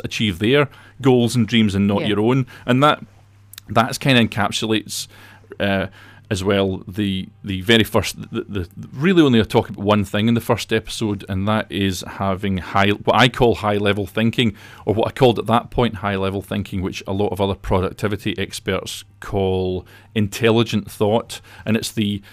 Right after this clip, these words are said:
Speaker 1: premise that you can work on your life and career at the same time that you're living and working in it.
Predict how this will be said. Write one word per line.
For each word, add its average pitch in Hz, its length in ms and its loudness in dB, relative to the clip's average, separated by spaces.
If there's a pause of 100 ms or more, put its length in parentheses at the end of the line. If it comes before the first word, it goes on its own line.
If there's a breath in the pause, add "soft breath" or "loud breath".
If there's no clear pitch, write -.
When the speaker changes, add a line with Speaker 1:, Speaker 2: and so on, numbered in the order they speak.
(160 loud breath)
Speaker 1:
premise 120 540 4 (180 loud breath)
that 107 120 0
you 107 120 0
can 101 240 0
work 107 380 -2
on 113 340 4
your 104 180 2
life 107 300 0
and 107 140 -2
career 104 480 0 (160 loud breath)
at - 60 -14
the - 60 -10
same 104 320 0
time 101 280 2
that 98 120 0
you're 98 140 0
living 95 420 0
and 87 200 -6
working 95 440 -4
in 92 140 -2
it. 110 140 -2